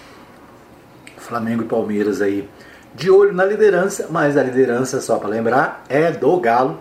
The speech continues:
né? Por enquanto, continua com o Galo de Minas Gerais. Bom, o que que nós temos? Amanhã tem Fortaleza e Atlético Goianiense. O Atlético Goianiense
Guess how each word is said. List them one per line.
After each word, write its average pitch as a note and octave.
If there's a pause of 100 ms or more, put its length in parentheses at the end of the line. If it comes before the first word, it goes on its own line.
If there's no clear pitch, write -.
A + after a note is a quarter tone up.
né? D3 (100)
Por -
enquanto, C3 (340)
continua C3
com C#3+
o -
Galo A2 (1120)
de E3
Minas D3+
Gerais. C#3+ (480)
Bom, C#3+
o -
que F#3
que -
nós G#3
temos? C3+
Amanhã F#3
tem G3
Fortaleza C3+
e C3
Atlético A#2+
Goianiense. F#3+
O A2+
Atlético -
Goianiense G#2